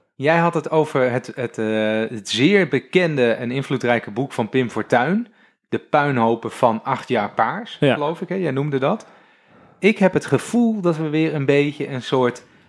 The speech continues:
Speaker 1: De puinhopen van acht jaar paars moment naderen. Want
Speaker 2: Ja.
Speaker 1: nu heb je, ehm, de kabinetten Rutte gehad.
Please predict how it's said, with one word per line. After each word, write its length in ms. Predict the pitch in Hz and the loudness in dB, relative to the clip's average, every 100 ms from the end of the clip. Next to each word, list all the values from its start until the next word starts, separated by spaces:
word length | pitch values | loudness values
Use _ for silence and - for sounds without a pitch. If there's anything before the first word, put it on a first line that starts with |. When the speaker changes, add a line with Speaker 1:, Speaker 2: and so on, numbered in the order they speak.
| _ _ _ _ | _ _ _ _
Speaker 1:
De 200 | 120 131 | -2 -2
puinhopen 560 | - 156 147 131 135 120 | 2 0 0 -2 -4 -6
van 140 | 135 | -6
acht 200 | 151 - | -6 -2
jaar 140 | 123 | -2
paars 360 | - 170 156 120 | 2 2 2 -2
moment 720 | 113 120 123 120 135 123 - 113 | -2 0 0 0 0 0 -4 -4
naderen. 540 | 110 95 92 101 190 - - - | -2 -2 -4 -4 -4 -6 -20 -10
Want 140 | - 135 | 0 2
Speaker 2:
Ja. 140 | 113 - - - - 127 | 2 -2 -20 -20 -14 0
Speaker 1:
nu 160 | 170 | 2
heb 120 | 160 117 | 2 2
je, 440 | 107 101 98 98 95 | -2 -2 -4 -6 -8
ehm, 260 | 104 131 | -12 -8
de 80 | 117 | -4
kabinetten 560 | 160 120 113 113 113 98 | -2 -2 -2 -4 -4 2
Rutte 340 | 131 165 185 | 2 4 0
gehad. 460 | 156 170 277 - | 2 0 0 -6